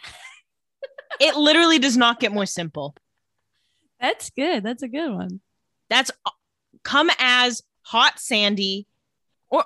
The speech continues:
Speaker 1: honestly, come as beginning of the movie Sandy too if you're J-Lo. You can't go wrong either way. And then Ben Affleck barely has to wear a crazy look.
Speaker 2: What about, what if they did West Side Story?
Speaker 1: Oh, yeah. That'd be cute. Ben Affleck has, now I,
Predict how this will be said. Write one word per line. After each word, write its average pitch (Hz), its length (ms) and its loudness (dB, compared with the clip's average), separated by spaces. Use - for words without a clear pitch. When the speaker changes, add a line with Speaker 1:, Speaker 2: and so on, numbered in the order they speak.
Speaker 1:
honestly, 359 380 -2
come 359 240 -4
as 403 80 0
beginning 262 400 2
of 311 40 2
the 262 60 0
movie 233 240 0
Sandy 226 340 -2
too 247 200 -8
if 247 120 -8
you're 214 120 -4
J-Lo. 170 420 -2
You 320 120 0
can't 370 300 2
go 302 120 2
wrong 294 240 4
either 277 160 0
way. 254 380 -2
And 294 160 -6
then 330 180 -2
Ben 311 160 0
Affleck 311 340 0
barely 294 300 2
has 294 220 -4
to 285 100 -10
wear 254 180 -2
a 240 60 -4
crazy 233 400 -8
look. 254 260 -4
Speaker 2:
What 262 180 -6
about, 247 440 -4
what 240 160 -4
if 277 80 -4
they 302 140 2
did 247 360 0
West 220 240 -4
Side 202 240 -4
Story? - 560 -8
Speaker 1:
Oh, 226 340 4
yeah. 139 360 -10
That'd 185 100 -2
be 233 80 0
cute. 143 320 -6
Ben 233 140 4
Affleck 202 280 2
has, 175 340 -4
now 214 220 2
I, 202 220 0